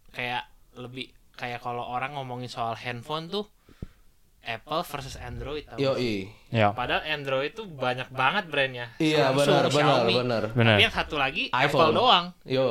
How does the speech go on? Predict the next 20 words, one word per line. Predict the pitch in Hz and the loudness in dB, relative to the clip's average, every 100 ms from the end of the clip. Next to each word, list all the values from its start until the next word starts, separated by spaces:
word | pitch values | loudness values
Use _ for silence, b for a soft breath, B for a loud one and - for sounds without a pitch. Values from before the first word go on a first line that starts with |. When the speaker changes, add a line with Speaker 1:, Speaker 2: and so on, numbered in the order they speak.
| 117 | 0
Speaker 1:
Which | 127 131 139 | 0 2 2
is | |
Speaker 2:
yoi. | 110 160 | 2 2
Speaker 1:
only | 165 156 | 2 0
iPhone. | 156 208 170 160 | 0 -2 -4 -2
Speaker 2:
Heeh, | 127 110 107 | -2 -2 -6
benar. | 110 110 101 104 | -4 -4 -6 -8
Speaker 1:
Kayak | 139 127 120 - - - - - | -6 -6 -6 -12 -20 -20 -20 -8
Speaker 2:
Gila | 135 170 | -2 -2
sih. | 139 113 | -2 -6
Speaker 1:
gila, | 120 147 180 151 | -8 -4 -2 -2
men. | 113 104 | -6 -8
Speaker 2:
Jadi | 123 143 | -4 -2
kayak | 147 131 117 117 | -2 0 -2 -4
kesannya | - 113 135 139 - 78 | -6 -4 -4 -4 -6 -2
yang | 113 107 | -2 0
lu | 110 110 | -2 -2
bilang | 107 110 120 | -2 -2 0
kan | 139 147 147 | -2 -2 -4
kayak | - 131 117 107 - | -4 -2 0 -2 -4